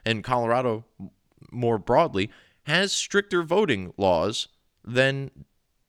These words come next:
anything that was just passed in Georgia, as does, by the way, the state of New Jersey, an extraordinarily blue state at that.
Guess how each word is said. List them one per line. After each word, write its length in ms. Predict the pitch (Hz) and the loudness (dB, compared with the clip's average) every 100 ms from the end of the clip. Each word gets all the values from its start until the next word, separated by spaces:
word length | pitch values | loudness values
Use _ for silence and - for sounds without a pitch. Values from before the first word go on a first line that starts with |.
| _ - | _ -2
anything 540 | 160 180 175 160 143 | 0 0 0 -2 0
that 180 | 135 - | 0 0
was 140 | 123 | -2
just 260 | - 131 - | -4 -4 -2
passed 380 | 131 117 110 113 | 2 2 2 -4
in 100 | 92 | -4
Georgia, 380 | 92 73 - - _ _ _ _ - | -4 -6 -8 -20 _ _ _ _ -4
as 240 | 92 95 101 | 0 0 0
does, 240 | 110 120 | 0 0
by 160 | 120 123 | 2 2
the 140 | 139 | 2
way, 260 | 143 143 147 _ _ | 0 0 -2 _ _
the 200 | 98 131 | -6 -2
state 320 | - - 101 110 | 0 2 0 0
of 100 | 131 | -2
New 140 | 143 | -2
Jersey, 420 | 165 196 139 87 | 0 0 0 -4
an 80 | 85 | -4
extraordinarily 800 | 95 - 107 107 110 113 113 110 | -6 -2 -2 0 -2 -2 0 -2
blue 300 | 101 113 135 | -2 0 0
state 320 | - 143 135 | 0 0 -2
at 100 | 139 | -2
that. 320 | 147 156 92 | 0 2 0